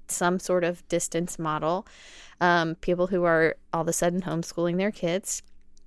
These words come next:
um, people who are trying to coach other teachers through this, and then those lucky few <laughs> who may be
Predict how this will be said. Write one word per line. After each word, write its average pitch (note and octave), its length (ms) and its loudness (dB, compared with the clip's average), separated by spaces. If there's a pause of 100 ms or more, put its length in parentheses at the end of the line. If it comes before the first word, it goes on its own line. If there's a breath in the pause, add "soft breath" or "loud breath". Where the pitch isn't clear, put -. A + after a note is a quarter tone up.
(340)
um, E3 400 -2 (120)
people F3 340 0
who F#3 300 6
are D#3+ 280 2
trying F3 300 0
to F3+ 140 -6
coach - 520 2
other D#3 240 -2
teachers D3 460 -6
through D3 300 -8
this, - 380 -2 (560 loud breath)
and E3+ 320 4
then D#3+ 440 4 (540)
those F3+ 480 6 (140)
lucky F#3+ 420 2
few G3+ 540 6
<laughs> G#3+ 120 -4
who G#3+ 300 6
may F#3+ 220 4
be F#3 340 2